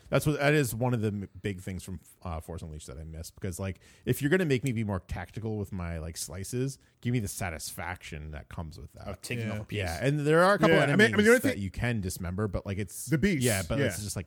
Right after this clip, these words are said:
Speaker 1: cutscene-y and stuff like that.
Speaker 3: It's like
Speaker 1: It's
Speaker 3: Je-,
Speaker 1: like,
Speaker 3: Je-,
Speaker 1: yeah.
Speaker 3: and Jedi Outcast was like that.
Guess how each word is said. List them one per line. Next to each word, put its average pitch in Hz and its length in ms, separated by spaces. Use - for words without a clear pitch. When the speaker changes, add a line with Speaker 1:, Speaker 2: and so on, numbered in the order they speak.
Speaker 1:
cutscene-y 120 920
and 117 160
stuff - 180
like 120 140
that. 123 160
Speaker 3:
It's 123 100
like 208 140
Speaker 1:
It's 73 120
Speaker 3:
Je-, 226 40
Speaker 1:
like, 185 200
Speaker 3:
Je-, 240 160
Speaker 1:
yeah. 226 100
Speaker 3:
and 190 100
Jedi 220 300
Outcast 147 440
was 107 140
like 104 200
that. 101 240